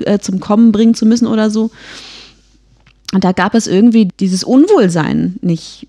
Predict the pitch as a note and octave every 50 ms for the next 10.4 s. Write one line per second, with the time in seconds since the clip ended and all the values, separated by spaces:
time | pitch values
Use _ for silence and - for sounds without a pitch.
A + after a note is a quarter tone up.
0 | - - - F#3 F3 D#3+ D3 D3 D3 C#3+ C#3 - - - - - E3+ D#3 D#3+ F3
1 | F#3+ A3 A3+ - - - G#3+ - - - - A3+ A#3 - _ - - - - G3+
2 | A3 A3 A3 A3 G#3+ G#3+ G#3+ G#3+ - - - A3+ B3+ E4+ C#4 F#3 F3+ G#3+ A#3 -
3 | - - - - - - _ _ _ - - - - - G3+ G3 - - A3 G3+
4 | - - G3+ G#3 G#3 A3 G#3+ G3+ G#3+ G3+ G#3+ G#3+ A3+ A3 - - A3+ A3+ G#3+ G3+
5 | G#3+ G#3 G3+ G#3 G3+ F#3+ F#3 - A#3+ B3 B3+ B3+ B3 B3 B3 B3 A#3 A3+ A3+ A#3+
6 | A#3+ A#3+ A#3 A3+ A3 A3 A#3+ - - B3 A3 G#3 G#3 G#3 G#3 G#3 G#3+ G#3+ G#3+ A3
7 | - A3+ A3 G#3+ A3 - - - G#3+ A#3 A3+ A3 G3+ F#3+ G3+ B3 - A#3 - -
8 | B3+ C4 B3 A3+ F3+ D#3 D#3 D#3+ - F#3 G3 F#3+ F#3 F3+ F3+ F#3+ F#3+ F#3+ F#3+ G3
9 | G#3+ B3 B3 - - G3 F#3+ F#3+ F#3+ F#3+ F#3+ F#3+ F#3 - A3+ A#3+ A#3+ G#3+ G#3 G3
10 | G3+ A3+ A3+ G3+ E3+ F3 G#3 A#3